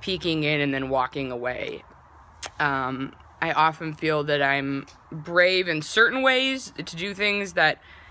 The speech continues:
you know, a lot of people wouldn't, maybe move to a new state or, you know, I have, I have certain ways that I don't have fear. And then at the same time, you know, there's, there's fear that really holds me back from,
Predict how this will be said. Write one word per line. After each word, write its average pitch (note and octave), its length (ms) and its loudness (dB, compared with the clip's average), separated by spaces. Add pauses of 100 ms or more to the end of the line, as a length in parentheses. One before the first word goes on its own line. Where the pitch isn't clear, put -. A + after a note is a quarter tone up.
(140)
you F3+ 100 0
know, E3 100 4
a D#3+ 40 2
lot D#3+ 160 4
of D#3 80 0
people E3 300 -2
wouldn't, D#3+ 400 -2
maybe D#3+ 300 -2
move D#3 260 -4
to D3+ 160 0
a D3 60 2
new D3 420 -4 (120)
state D3+ 500 0
or, C#3 280 2 (540)
you E3 140 0
know, D#3+ 80 2
I D#3+ 120 2
have, D#3+ 280 -4
I F3 60 4
have F3 100 2
certain F#3+ 340 2
ways F3 340 4
that D#3+ 100 0
I D3+ 120 4
don't D#3+ 360 2
have F3 240 0
fear. F3+ 500 2
And D#3+ 140 -2
then D#3 120 0
at D3 120 -4
the D3 80 -6
same D3+ 320 0
time, C#3+ 520 2 (220)
you E3 160 -2
know, C#3 180 0
there's, C#3 460 -2 (500)
there's C#3+ 460 0
fear C#3+ 260 2
that C#3 140 -4
really C3+ 340 0
holds D3 360 -4
me C#3 120 -2
back C3+ 360 -2
from, C3 540 -4